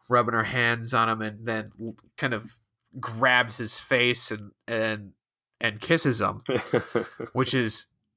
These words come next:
Speaker 1: which is the moment that Tuvok has been waiting for the entire time to get her in a Vulcan, uh, mind meld grip and pull Kes's psyche to the forefront.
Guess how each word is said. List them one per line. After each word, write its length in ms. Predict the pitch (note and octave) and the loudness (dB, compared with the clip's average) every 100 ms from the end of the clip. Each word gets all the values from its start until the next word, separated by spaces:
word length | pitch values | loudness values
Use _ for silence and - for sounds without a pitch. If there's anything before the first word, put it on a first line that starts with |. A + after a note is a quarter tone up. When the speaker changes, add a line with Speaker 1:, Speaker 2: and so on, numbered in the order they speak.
| _ _ - | _ _ -4
Speaker 1:
which 220 | C3+ C#3 | -2 2
is 160 | E3 C3+ | 0 0
the 80 | D#3+ | 2
moment 480 | F3 F3+ D#3+ - | 4 4 2 0
that 260 | D3+ C3+ B2+ | 2 2 2
Tuvok 480 | A3 B3 F#3+ D#3+ - | 0 4 4 4 2
has 180 | D#3+ C3 | 0 2
been 160 | D3 | 2
waiting 300 | C#3+ E3 D3 | 4 4 2
for 180 | - D3+ | 2 2
the 160 | B2+ C3+ | 2 -2
entire 340 | C3 D3+ B2+ | 0 2 2
time 420 | - D3+ C3+ A#2 | 2 2 4 0
to 520 | - B2+ A#2 A2+ A2 - _ - | -2 -2 0 -2 -4 -10 _ 0
get 140 | C#3+ | 4
her 120 | B2 | 6
in 60 | B2 | 4
a 60 | G#2+ | 2
Vulcan, 640 | A#2+ A#2 A#2 A#2+ G#2+ G#2 _ _ | 2 2 2 -2 -4 -16 _ _
uh, 180 | A#2 A2 G#2 | 0 0 2
mind 280 | A#2+ A#2 | 2 2
meld 300 | G#2 G2 G2 | 0 -2 -2
grip 340 | - A#2 G#2+ - - | -2 0 0 -2 -4
and 280 | A#2 A#2 G#2+ | -4 -6 -2
pull 280 | - E3 D3+ | 0 4 4
Kes's 500 | - E3 D3+ - A2+ | 2 2 2 0 0
psyche 500 | - C#3+ C#3 C3+ A#2 | 0 2 2 0 -4
to 120 | G#2+ A2+ | -2 -4
the 80 | |
forefront. 640 | G#2 A2 A2 - B1+ A1+ - | -4 -2 0 0 -6 -8 -16